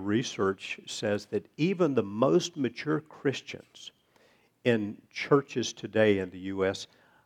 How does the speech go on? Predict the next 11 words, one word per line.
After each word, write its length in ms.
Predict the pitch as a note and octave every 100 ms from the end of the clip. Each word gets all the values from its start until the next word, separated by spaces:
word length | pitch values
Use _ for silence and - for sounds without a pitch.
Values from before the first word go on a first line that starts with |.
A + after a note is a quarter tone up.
| _ _
are 100 | A#2+
attending 680 | G2 - - F3 C3+ G#2+ G#2+
twenty-five 1000 | - - B2 A2+ C3+ - G2+ F#2 F#2+ -
percent 500 | - B2 - G2 F2 - _ _
less. 560 | C3 D3+ - - - - _ _ _ _ _ _ -
A 40 |
lot 180 | F2+ A2
of 80 | C3
reasons 420 | C3+ B2 C3 A2+
for 200 | - A#2
that 400 | A2+ A#2 B2